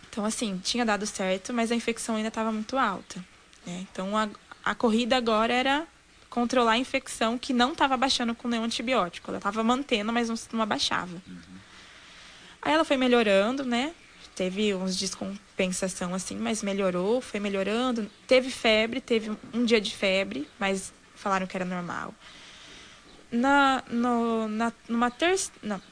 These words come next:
Speaker 1: passou semana, eu não sei os dias direito, porque eu, pra mim ali era dia e noite ao mesmo, mesmo tempo.
Speaker 2: A gente perde noção do tempo,
Speaker 1: Noção.
Speaker 2: né?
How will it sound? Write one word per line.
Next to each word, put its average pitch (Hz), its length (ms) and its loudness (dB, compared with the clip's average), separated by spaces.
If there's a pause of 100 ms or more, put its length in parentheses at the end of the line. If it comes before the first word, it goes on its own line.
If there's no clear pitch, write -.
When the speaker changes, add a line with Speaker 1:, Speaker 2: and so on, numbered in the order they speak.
Speaker 1:
passou 349 360 0
semana, 240 460 2
eu 233 60 -2
não 240 80 -4
sei 247 220 2
os 226 100 6
dias 208 220 2
direito, 196 260 0
porque - 180 -6
eu, 202 200 0
pra 214 140 2
mim 233 160 2
ali 226 160 4
era 220 140 6
dia 202 180 0
e - 20 2
noite 226 400 0
ao 247 60 0
mesmo, 254 540 2
mesmo 240 280 0
tempo. 185 460 -4 (220)
Speaker 2:
A 104 40 -10
gente 104 180 -8
perde 110 220 6
noção 113 360 8
do 107 80 8
tempo, 92 320 2
Speaker 1:
Noção. 95 200 0
Speaker 2:
né? 80 60 -10